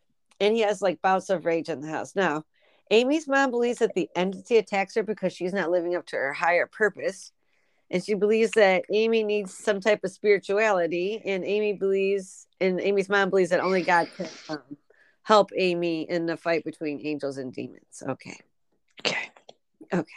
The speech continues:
Speaker 1: So Steve the detective goes to a historian. This is where I start jumping in. I'm like, "Yeah, I like <laughs> it." I goes to the historian. And the story tells him that the property where Amy and Mike once lived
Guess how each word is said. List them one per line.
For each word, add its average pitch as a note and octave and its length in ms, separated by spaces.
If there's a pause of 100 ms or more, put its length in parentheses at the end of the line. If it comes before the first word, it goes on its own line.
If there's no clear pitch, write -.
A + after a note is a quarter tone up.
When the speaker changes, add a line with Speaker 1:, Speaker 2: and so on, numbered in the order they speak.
Speaker 1:
So F3 380 (380)
Steve B3 480
the C#4+ 100
detective A#3+ 580
goes G#3 280
to G#3 100
a G#3+ 80
historian. G3 800 (140)
This E3 180
is E3+ 140
where F3+ 140
I F3+ 120
start D#3+ 260 (120)
jumping D#3 320
in. C#3+ 160
I'm C3 80
like, C#3 200
"Yeah, A3+ 200 (240)
I G3 140
like G3+ 180
<laughs> - 40
it." B3+ 160
I A3+ 200
goes B3 240
to A3 60
the D4 100
historian. A#3+ 640 (580)
And A3+ 180
the A#3 80
story C#4 340
tells G#3+ 280
him G3 100
that F3+ 140
the D#3 60
property G3 640
where E3+ 180
Amy G3+ 360
and E3+ 100
Mike A3+ 340
once F3 300
lived D#3+ 300